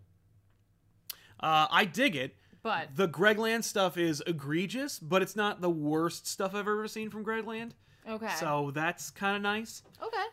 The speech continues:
Speaker 1: But Peter David is like, man, you know, David wasn't a regular Spider-Man writer by any means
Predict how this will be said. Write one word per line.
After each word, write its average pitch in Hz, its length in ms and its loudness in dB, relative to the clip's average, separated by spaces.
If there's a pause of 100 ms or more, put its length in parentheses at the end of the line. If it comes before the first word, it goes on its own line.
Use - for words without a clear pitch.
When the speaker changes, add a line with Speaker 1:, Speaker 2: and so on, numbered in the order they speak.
(100)
Speaker 1:
But 143 100 -10
Peter 370 200 4
David 240 340 4
is 131 160 0
like, 127 300 -6 (340)
man, 190 260 0 (480)
you 160 120 -4
know, 147 80 0
David 233 280 2
wasn't 233 280 2
a 180 60 4
regular 151 600 0
Spider-Man 147 420 -6
writer 156 360 -4
by 127 200 -6
any 139 180 -6
means 135 420 -8